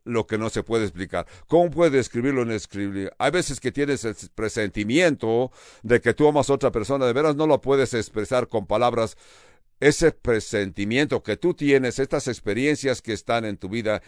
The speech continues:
y que has gozado, disfrutado, es algo como tratar de explicar a un niño de cuatro años de edad que va a disfrutar su luna de miel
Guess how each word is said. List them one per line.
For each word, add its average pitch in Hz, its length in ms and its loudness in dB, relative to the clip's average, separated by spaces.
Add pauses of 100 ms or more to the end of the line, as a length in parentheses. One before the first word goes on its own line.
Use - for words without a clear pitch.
y 98 160 -2
que 101 160 -4
has 110 300 -2 (320)
gozado, 110 840 2
disfrutado, 101 840 0 (540)
es 165 180 2
algo 175 320 6
como 120 500 2 (440)
tratar 160 340 2
de 165 60 2
explicar 139 500 0
a 143 60 -2
un 143 100 2
niño 147 240 2
de 120 80 2
cuatro 131 320 2
años 120 220 0
de 101 80 -2
edad 143 340 2 (560)
que 117 160 2
va 147 220 8
a 135 80 8
disfrutar 127 520 2
su 110 240 -4
luna 113 300 0
de 95 180 0
miel 123 520 0